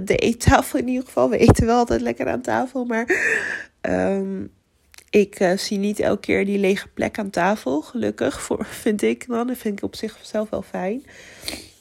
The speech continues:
Maar, ehm, ja, als ik op zolder kom en al die babyspullen zie, ja, dan, dan is dat is wel weer even,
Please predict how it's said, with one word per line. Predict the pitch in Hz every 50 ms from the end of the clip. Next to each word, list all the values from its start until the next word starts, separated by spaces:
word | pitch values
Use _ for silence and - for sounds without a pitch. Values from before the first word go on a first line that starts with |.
| _ _
Maar, | - 196 180 175 180 170 -
ehm, | 175 170 - - 90 - 185 190 160 156
ja, | 170 165 151 151
als | 151 - - 180 -
ik | - 165 -
op | - -
zolder | - 254 262 277 247 214
kom | - - 143 147 147 - - - _
en | _ - 113 127 - - _
al | - -
die | - 165
babyspullen | - - - 254 269 - - - - - 156
zie, | - - - - - 175
ja, | 180 156 - 165
dan, | 160 - 165 170 165 - - - - - -
dan | - - - 170 165 165 170 -
is | - - - 170 - - -
dat | 185 185 - 170 - -
is | 180 175 -
wel | - 170 -
weer | - - -
even, | - 170 - 190 185 - 185 -